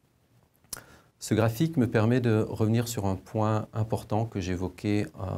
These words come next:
en préambule sur les précautions à prendre dans l'analyse et dans l'interprétation des indicateurs. Si on regarde ce graphique, on voit que l'artificialisation des sols est exprimée en mètres carrés de sol artificialisé par habitant.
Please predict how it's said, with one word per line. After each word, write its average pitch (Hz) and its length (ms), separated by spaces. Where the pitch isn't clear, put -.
en 95 120
préambule 107 760
sur 117 520
les 95 140
précautions 117 560
à 90 60
prendre 127 460
dans 101 200
l'analyse 117 480
et 113 60
dans 95 120
l'interprétation 113 960
des 107 220
indicateurs. 101 680
Si - 140
on 92 60
regarde 113 260
ce 107 100
graphique, 98 520
on 101 100
voit 110 240
que 107 120
l'artificialisation 90 1000
des 85 80
sols 143 500
est - 160
exprimée 101 600
en 92 160
mètres 110 400
carrés 101 380
de 85 60
sol 107 220
artificialisé 92 1000
par 120 300
habitant. 107 440